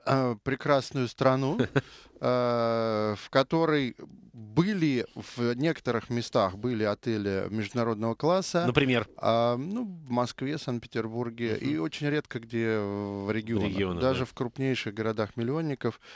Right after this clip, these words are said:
Speaker 1: а, в большинстве из них не было отелей, а, международного класса. А потребность была колоссальная.
Speaker 2: Мгм.
Speaker 1: А, и мало того, что потребность была колоссальной, пот-, потребность эта росла с каждым
Speaker 2: Совершенно
Speaker 1: годом.
Speaker 2: верно.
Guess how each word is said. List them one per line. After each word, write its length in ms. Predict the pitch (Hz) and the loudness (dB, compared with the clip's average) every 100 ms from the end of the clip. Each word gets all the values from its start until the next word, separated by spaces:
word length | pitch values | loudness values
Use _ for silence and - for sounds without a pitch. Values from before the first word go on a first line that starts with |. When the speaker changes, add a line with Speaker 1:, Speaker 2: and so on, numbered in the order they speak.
| - - _ | -20 -20 _
Speaker 1:
а, 260 | - 101 101 | -2 0 0
в 60 | 101 | 2
большинстве 560 | 131 127 151 - 165 | 4 4 2 0 0
из 80 | 143 | 2
них 160 | 131 127 | -2 0
не 140 | 127 | 0
было 220 | 101 92 92 | 0 -2 -4
отелей, 380 | - 90 101 - - - - | -6 -6 -6 -10 -18 -20 -8
а, 300 | - 95 92 | 0 2 2
международного 640 | 95 95 101 98 95 95 95 | 0 -4 -2 0 0 -2 -2
класса. 480 | 98 87 87 92 - - - - | 0 0 0 -8 -14 -20 -18 -2
А 140 | 104 | 0
потребность 580 | - 139 226 208 165 131 | 2 0 0 0 -2 0
была 920 | 131 139 143 139 131 117 113 107 104 | 0 2 4 4 4 4 2 2 0
колоссальная. 760 | - 117 117 - 92 82 87 104 | 0 0 0 0 0 -2 -4 -6
Speaker 2:
Мгм. 200 | 113 113 - _ - | -6 -10 -14 _ 0
Speaker 1:
А, 280 | 104 101 | 2 2
и 80 | 113 | 0
мало 240 | 123 175 180 | 0 -2 -2
того, 240 | 180 160 | -2 -4
что 180 | - - | -6 -10
потребность 420 | - 127 110 107 | -8 -6 -6 -4
была 280 | 110 135 180 | 0 2 2
колоссальной, 560 | 147 123 107 110 98 | 2 0 0 -2 -2
пот-, 280 | 92 113 - | -4 -6 -4
потребность 580 | - 117 151 170 151 - | -2 -2 -2 -2 -2 -4
эта 280 | 131 123 113 | -2 0 0
росла 580 | 117 117 123 143 156 165 | 2 2 4 4 4 2
с 100 | - | -2
каждым 640 | - 123 123 120 120 117 | 0 0 0 -2 -2 0
Speaker 2:
Совершенно 320 | 110 107 104 143 | 0 0 2 2
Speaker 1:
годом. 220 | 113 104 | 2 -2
Speaker 2:
верно. 140 | 87 | -6